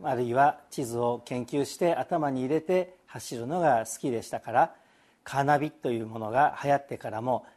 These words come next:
ずっと使わないでいました。え、けれども、数年前、えー、一度使い始めると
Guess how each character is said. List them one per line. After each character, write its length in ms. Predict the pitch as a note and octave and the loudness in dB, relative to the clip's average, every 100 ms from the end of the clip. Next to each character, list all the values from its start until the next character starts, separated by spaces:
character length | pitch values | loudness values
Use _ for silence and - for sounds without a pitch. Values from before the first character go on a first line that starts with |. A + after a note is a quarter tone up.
| _ - | _ -8
ず 140 | C#3 | -6
っ 20 | |
と 220 | D#3+ F#3 C#3+ | -2 -2 -2
使 260 | - F#3+ | 2 4
わ 120 | F#3+ | 4
な 100 | F#3+ | 4
い 80 | E3+ | 2
で 100 | B2 | 0
い 60 | A2+ | -2
ま 160 | A#2 | -4
し 100 | - | -6
た。 140 | - G2+ _ _ _ _ _ _ _ _ D3 | -10 -12 _ _ _ _ _ _ _ _ -12
え、 80 | |
け 140 | B2 F#3+ | 0 4
れ 80 | D#3+ | 6
ど 140 | C#3 | 4
も、 320 | B2 A#2 - - _ _ _ | 4 0 0 -12 _ _ _
数 240 | - E3 | -2 0
年 220 | F3 E3+ | 2 4
前、 400 | E3+ D3+ B2 - _ _ _ - | 6 6 4 -2 _ _ _ -18
え 560 | - - - - - | -14 -12 -10 -10 -8
ー、 60 | F3+ | -8
一 300 | E3 - G3 | -10 -6 0
度 100 | G3 | 0
使 360 | - - G#3 G3+ | 0 -4 2 2
い 80 | E3+ | 2
始 260 | F3+ F#3 | 0 2
め 100 | F#3 D#3+ | 4 4
る 100 | C#3+ | 4
と 320 | B2 A#2+ | 0 -2